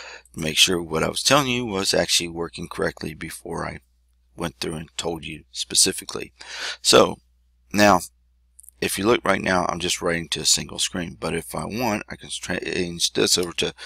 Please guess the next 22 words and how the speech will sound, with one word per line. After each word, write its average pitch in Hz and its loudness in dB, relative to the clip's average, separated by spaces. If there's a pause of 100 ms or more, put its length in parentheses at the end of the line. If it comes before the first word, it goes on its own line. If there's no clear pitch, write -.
(200)
thirty-eight 87 0
forty, 104 0
make 85 -6
my 80 -10
resolution 82 -4
complete, - -2 (400)
and 85 -2
then 82 0
go 90 0
throughout 85 -2
my 95 0
program, 80 -4 (500)
and 82 0 (760)
anywhere 98 0
that 90 4
has 85 0
green 110 -2
coordinates, 85 -4
I 85 0
could - -8
have 82 0
it, 87 -2